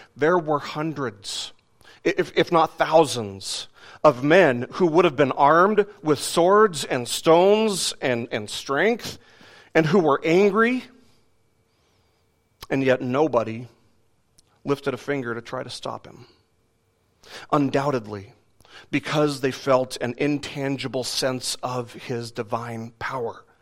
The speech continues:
his authority. So we're gonna be looking at the aftermath of the cleansing of the temple today, which is recorded for us in verses eighteen to twenty-two of John chapter two. And the point of this passage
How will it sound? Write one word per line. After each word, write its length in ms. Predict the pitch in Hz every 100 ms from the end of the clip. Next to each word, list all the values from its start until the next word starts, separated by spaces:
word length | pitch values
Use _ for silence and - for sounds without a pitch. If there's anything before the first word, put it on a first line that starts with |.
| _ _ _ _
his 400 | 123 117 113 - 131
authority. 720 | - 151 151 143 110 104 _ _ _ _ _ _ _ _ _ _ - -
So 140 | - 175
we're 140 | 156
gonna 160 | 190 208
be 100 | 170
looking 320 | 170 175 165
at 100 | 151
the 140 | 151
aftermath 720 | 139 151 - 120 110 104 - -
of 280 | 143 131 120
the 60 | 123
cleansing 600 | - 143 143 131 127 127
of 260 | 139 131 127
the 80 | 131
temple 360 | - 123 123
today, 360 | 117 - 110 104 104 _ _ _ _ - - -
which 160 | 180 165
is 100 | 143
recorded 400 | - 185 180 139
for 200 | 160 143
us 140 | 139
in 140 | 139
verses 380 | 123 143 143 135
eighteen 380 | 160 151 - 151
to 60 | 135
twenty-two 680 | - 139 127 - 123 117 -
of 140 | 127 113
John 300 | 135 123 120
chapter 360 | 123 117 123
two. 360 | - 123 110 110 _ _ - - -
And 120 | 160
the 60 |
point 300 | - 190 226
of 100 | 196
this 200 | 165 165
passage 800 | - 160 151 - 120 113 - -